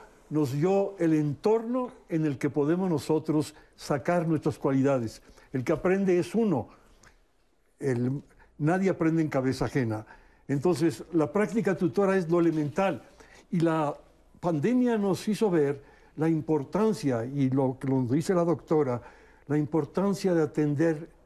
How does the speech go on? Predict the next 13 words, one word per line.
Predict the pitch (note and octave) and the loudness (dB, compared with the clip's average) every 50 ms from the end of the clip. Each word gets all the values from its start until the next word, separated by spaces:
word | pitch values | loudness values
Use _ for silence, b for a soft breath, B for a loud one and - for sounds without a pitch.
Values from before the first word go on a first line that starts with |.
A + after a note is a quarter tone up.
| _ _ _ _ | _ _ _ _
personalmente. | - G#3 G3+ G3+ - - G3 F3 D#3 D#3 D3+ C#3+ C3+ C3+ C#3 C3+ C3 B2 - - A2 A2+ A2 b b b b b b b b | 0 0 0 0 -2 -2 -2 -2 0 0 -2 -2 -2 -2 0 0 -2 -2 -4 -4 -6 -6 -6 b b b b b b b b
Es | E3+ E3+ | -2 0
la | G#3 G3+ | 2 2
manera | G3 F#3 F3+ G3 G3 F#3+ | 2 2 2 2 2 2
de | F#3 | 2
incluir, | E3+ D#3+ D3+ - - C#3 C3+ C#3 E3 G3+ G3+ D#3+ - - - - _ _ - | 2 2 0 0 0 2 2 4 4 2 0 0 -4 -8 -14 -20 _ _ -6
de | B2+ C#3 C3+ | -4 -4 -2
respetar, | C3+ C3+ - - - C3+ A2+ - E3 D#3+ D3+ A#2 - - b b b b b b b b _ _ | -2 -4 -6 -4 -6 -6 -4 -2 -2 -2 -2 -2 -6 -12 b b b b b b b b _ _
¿no? | C3 C3 C#3 D3+ C#3 b b b b b b - | -4 -4 -4 -4 -6 b b b b b b -2
No | C#3 D3+ | -2 0
solamente | D3 - F#3 E3+ D#3+ D3+ D3+ D3 D3 - D3+ | 0 2 2 2 2 2 2 0 0 0 0
dar | C#3 C#3 C#3+ C#3+ B2 | 2 2 0 0 -2
conocimiento, | - C#3 B2+ A#2+ - - B2 A#2+ C3 C3+ C3 A#2+ - C#3+ C3 A#2 | -2 -2 -2 -2 -4 -4 -2 0 0 0 0 0 0 -2 -2 -2